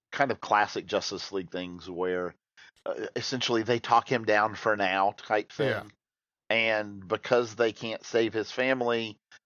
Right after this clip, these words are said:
Speaker 1: they put him in cryostasis until they can solve how to cure all of them. So, you know, it's something that can come back at some point.
Speaker 2: Yeah.
Speaker 1: <laughs> Yeah.
Speaker 2: But I like that it's humane and not just, "Oh, we've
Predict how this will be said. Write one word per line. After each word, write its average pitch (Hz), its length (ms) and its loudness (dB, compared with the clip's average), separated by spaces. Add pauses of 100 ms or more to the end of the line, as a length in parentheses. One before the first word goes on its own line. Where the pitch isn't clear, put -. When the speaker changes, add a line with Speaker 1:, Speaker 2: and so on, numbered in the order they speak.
Speaker 1:
they 113 120 4
put 123 260 2
him 110 240 0
in 95 500 -4
cryostasis - 1800 0
until 92 340 -4
they 90 140 -2
can 85 240 -10
solve 85 400 -2
how 90 140 0
to 82 100 -6 (440)
cure 87 220 -2
all 90 200 0
of 90 140 -8
them. 98 240 -6 (680)
So, 92 360 0 (140)
you 92 100 -14
know, 62 160 -12
it's - 180 -10
something 90 440 -6
that 85 160 -6 (300)
can 82 220 -12
come 82 240 -12
back 73 240 -8 (100)
at - 220 -12
some 82 180 -14
point. 82 240 -12
Speaker 2:
Yeah. - 340 -20 (140)
Speaker 1:
<laughs> - 60 -6 (800)
Yeah. - 120 -10
Speaker 2:
But 254 80 4
I 262 80 6
like 254 160 2
that 226 100 2
it's 202 220 0
humane 135 500 -2
and 127 140 -6
not 127 180 -4
just, 127 260 -10
"Oh, 196 220 4
we've 156 320 -2